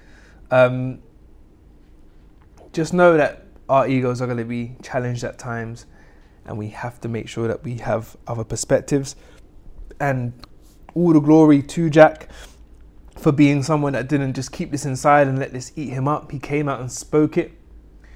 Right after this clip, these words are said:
you know, for either scrutiny from, from people or praise or,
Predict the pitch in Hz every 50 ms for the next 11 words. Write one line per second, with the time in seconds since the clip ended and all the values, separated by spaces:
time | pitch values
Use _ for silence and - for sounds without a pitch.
0 | - - - - - - 131 127 120 120 117 120 127 117 - - - - 139 127
1 | 127 127 - - 117 127 135 135 123 127 123 123 - - - - - - 151 147
2 | 151 - 160 147 147 151 151 147 - 151 139 135 135 135 - - - 143 135 135
3 | 147 147 143 139 143 147 139 131 120 117 113 - - - 151 147 147 147 143 143
4 | 135 131 127 120 120 120 120